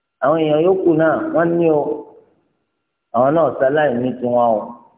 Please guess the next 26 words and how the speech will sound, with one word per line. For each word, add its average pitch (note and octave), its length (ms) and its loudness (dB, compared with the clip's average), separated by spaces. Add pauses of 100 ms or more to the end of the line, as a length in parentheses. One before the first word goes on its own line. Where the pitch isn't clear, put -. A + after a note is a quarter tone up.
(760)
tí - 40 -4
wọ́n C#3 220 2
kàn D3 180 0
lè G#2+ 160 2
kéré B2+ 360 0
sí C3 180 -6
ti B2 240 -6 (300)
àwọn G#2+ 220 0
ẹni A#2+ 200 0
tá C3+ 140 0
à A#2 80 -2
ń A2+ 60 -4
wí A#2+ 140 0
yìí. A2 160 -4 (1120)
Ṣùgbọ́n A2 220 0
ní B2+ 100 0
kálukú B2+ 460 -2
lolú B2 300 2
Ẹlẹ́dàá A#2+ 500 2
wá A2+ 140 2
fún A#2 220 -6
ní A2+ 140 -4
tiẹ̀. G2 300 -2 (1500)
Èèyàn C3+ 240 2
ní D3 100 0
Kọ́rúnà D#3+ 640 0